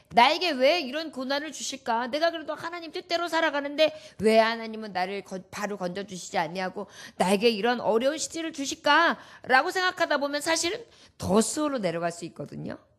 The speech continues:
그런데 신기한 것은요, 성령님께서요,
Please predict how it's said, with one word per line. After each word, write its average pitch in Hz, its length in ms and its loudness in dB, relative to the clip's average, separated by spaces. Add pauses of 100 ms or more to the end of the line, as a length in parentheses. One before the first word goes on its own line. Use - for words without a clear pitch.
(800)
그런데 160 560 -6
신기한 294 560 -6
것은요, 170 460 -10 (320)
성령님께서요, 269 1080 -12